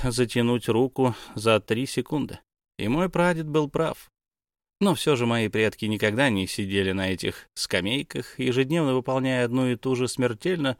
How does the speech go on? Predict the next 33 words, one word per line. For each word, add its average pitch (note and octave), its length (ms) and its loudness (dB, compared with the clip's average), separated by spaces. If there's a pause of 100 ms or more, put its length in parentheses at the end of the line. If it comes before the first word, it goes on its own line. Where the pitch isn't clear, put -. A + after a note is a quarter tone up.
(140)
скучную C#3 580 -4
и A2+ 40 -2
утомительную A2+ 720 0
чёрную G#2+ 440 0
работу. G2+ 440 0 (440)
А A#2+ 100 2
я D3 160 0
сидел. B2 460 -2 (500)
Все C3+ 200 -2
четыре A#2+ 300 0
года A2 280 0
учёбы G#2 340 0
в - 60 -10
колледже G#2+ 380 -2
провёл G#2+ 380 0
среди G#2+ 320 -4
этих A2+ 400 -6
мужчин A#2 400 0
и G#2+ 60 -2
женщин, B2 600 -2 (120)
по - 60 -2
очереди B2+ 720 -2
обучаясь B2+ 560 0
работе B2 420 0
на A2+ 160 0
каждом A#2 400 0
механизме A#2+ 680 -2 (360)
и E3+ 260 0 (120)
не D3 240 4
разговаривая. G#2+ 720 -4 (640)
Ничего, B2+ 460 2
кроме A2+ 320 4
отрывистых G#2 760 -2